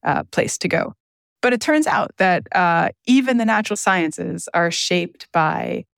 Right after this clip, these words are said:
uh, stories that religions tell, assumptions that they make, um, teachings that they give us about who counts in the world, who's important.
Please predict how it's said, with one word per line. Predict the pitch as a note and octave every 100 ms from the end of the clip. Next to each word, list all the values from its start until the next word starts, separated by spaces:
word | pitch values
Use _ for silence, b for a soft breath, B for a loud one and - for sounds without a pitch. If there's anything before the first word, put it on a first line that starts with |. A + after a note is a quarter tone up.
| _ _ -
uh, | E3+ F#3
stories | - - G#3 G3 A3+ B3+ B3+
that | G#3+ -
religions | G3+ G3 G3 F#3
tell, | - - G3 A#3+ C#4 _ _ _
assumptions | - - F#3 F#3+ - A3 A3+
that | G3+ F#3
they | F3+
make, | F3+ G#3 C4+ - - -
um, | F3+ E3+ E3 E3 -
teachings | - A3+ - B3+ B3+
that | G3
they | F#3+ F3
give | G3+ A3
us | A#3 -
about | F3 E3+ -
who | - G3+
counts | - F#3 G#3 -
in |
the | A3
world, | G#3 G#3+ G#3+ G#3+
who's | - G3+
important. | D#3+ D#3 G3 - A3